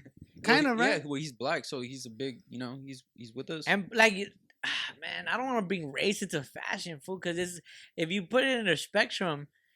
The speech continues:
Speaker 3: it shouldn't be race over fashion. It shouldn't be race con-, connected to fashion.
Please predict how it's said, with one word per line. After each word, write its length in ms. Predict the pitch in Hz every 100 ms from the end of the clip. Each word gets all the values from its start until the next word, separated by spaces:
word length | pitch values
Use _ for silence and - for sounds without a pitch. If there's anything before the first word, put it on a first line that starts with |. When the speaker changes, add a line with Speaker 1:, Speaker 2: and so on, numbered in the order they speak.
| _
Speaker 3:
it 120 | - 165
shouldn't 340 | - 254 247
be 160 | 196 190
race 540 | 147 175 214 180 - -
over 240 | 151 143
fashion. 580 | 131 - 190 220 - 131
It 120 | -
shouldn't 240 | 156 220 220
be 140 | 220
race 440 | 156 156 202 202 -
con-, 300 | - 160 -
connected 380 | - 151 185 180
to 80 | 147
fashion. 560 | - 185 220 - 123